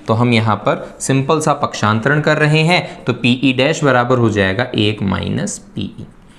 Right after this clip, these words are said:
दोस्तों, ये वो कंडीशन है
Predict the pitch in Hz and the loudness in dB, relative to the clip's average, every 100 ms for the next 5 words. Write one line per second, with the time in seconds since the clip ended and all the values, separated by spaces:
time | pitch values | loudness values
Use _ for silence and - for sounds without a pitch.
0 | - - - 127 151 202 190 196 160 117 | -20 -20 -2 0 2 2 4 2 2 2
1 | 165 196 170 139 131 135 127 117 113 120 | 2 4 2 2 2 0 0 2 2 2
2 | 175 | 0